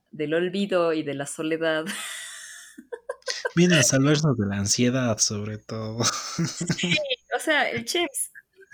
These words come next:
Speaker 1: al menos a nivel de Hispanoamérica, eh, creo que fue uno de los memes más representativos en todo lo que es el Cono Sur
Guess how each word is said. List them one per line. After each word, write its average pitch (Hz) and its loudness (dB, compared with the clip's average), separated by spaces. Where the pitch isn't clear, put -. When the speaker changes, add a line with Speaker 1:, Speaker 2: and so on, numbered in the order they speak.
Speaker 1:
al 190 2
menos 233 0
a 156 -2
nivel 190 0
de 135 -2
Hispanoamérica, 151 -6
eh, 175 0
creo 262 -4
que 240 -2
fue 214 4
uno 220 0
de 156 -2
los 139 -4
memes 175 -2
más 165 0
representativos 165 -2
en 135 -10
todo 156 -2
lo 135 -8
que 143 -10
es 143 -8
el 139 -10
Cono 143 -8
Sur 147 -6